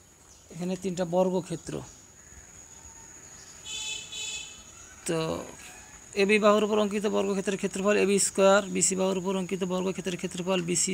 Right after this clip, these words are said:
স্কয়ার, এবং এসি বাহুর উপর বর্গি-, অঙ্কিত বর্গক্ষেত্রের ক্ষেত্রফল এসি স্কয়ার। তো এখান থেকে আমরা পাই এবি স্কয়ার প্লাস বিসি স্কয়ার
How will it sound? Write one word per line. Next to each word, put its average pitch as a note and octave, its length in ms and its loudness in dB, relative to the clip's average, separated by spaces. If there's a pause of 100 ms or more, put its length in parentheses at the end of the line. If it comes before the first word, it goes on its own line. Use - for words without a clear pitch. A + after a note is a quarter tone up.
(120)
স্কয়ার, G3+ 340 6 (640)
এবং E3+ 120 2 (140)
এসি G#3+ 240 2
বাহুর G3 220 4
উপর G3 220 2
বর্গি-, F#3+ 320 0 (120)
অঙ্কিত F#3+ 300 -2
বর্গক্ষেত্রের F3+ 460 -2
ক্ষেত্রফল F#3+ 440 -2
এসি F3 160 0 (100)
স্কয়ার। - 280 -2 (880)
তো - 120 -14
এখান F#3+ 180 0
থেকে G3+ 180 2
আমরা G3 260 4
পাই G#3 180 6 (320)
এবি G3 160 4 (140)
স্কয়ার G#3 360 6 (100)
প্লাস F#3 220 2 (100)
বিসি F#3 240 -2 (140)
স্কয়ার G3+ 300 0